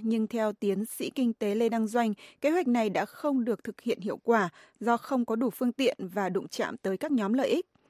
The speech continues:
Theo tiến sĩ Doanh, tái cơ cấu là chuyển đổi số vốn được đầu tư từ lĩnh vực không hiệu quả sang lĩnh vực khác và chủ yếu là cổ phần hóa doanh nghiệp nhà nước. Việc cổ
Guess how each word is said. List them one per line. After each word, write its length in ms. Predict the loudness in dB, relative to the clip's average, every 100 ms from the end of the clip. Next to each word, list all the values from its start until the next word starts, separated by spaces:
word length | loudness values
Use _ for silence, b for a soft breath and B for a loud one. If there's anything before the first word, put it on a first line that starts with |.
| B B B B
Theo 140 | 2
tiến 160 | 4 0
sĩ 200 | -2 -2
Doanh, 260 | 2 2 2
tái 160 | -2 0
cơ 100 | -2 -2
cấu 300 | 0 2 0 b b b
là 200 | 0 0
chuyển 280 | 0 0 2
đổi 180 | 2
số 160 | 0 -2
vốn 260 | -2 0 -2
được 120 | -2
đầu 180 | -2 0
tư 180 | 0
từ 140 | 0 0
lĩnh 220 | 0 0
vực 140 | -4
không 220 | -2 0 0
hiệu 180 | 0
quả 220 | 0 -2 -2
sang 260 | -2 -2
lĩnh 200 | -2 0
vực 120 | -2
khác 340 | -2 -2 -2 -2
và 220 | -2 -2
chủ 200 | -2 -6
yếu 300 | -4 0 0
là 180 | 0 -2 -2
cổ 180 | -2 -4
phần 240 | -2 -2 -2
hóa 200 | -4 -4
doanh 240 | -4 0 0
nghiệp 140 | 0
nhà 180 | -2 -2
nước. 260 | 2 0 -2 B B B B
Việc 200 | 0 2
cổ 200 | 2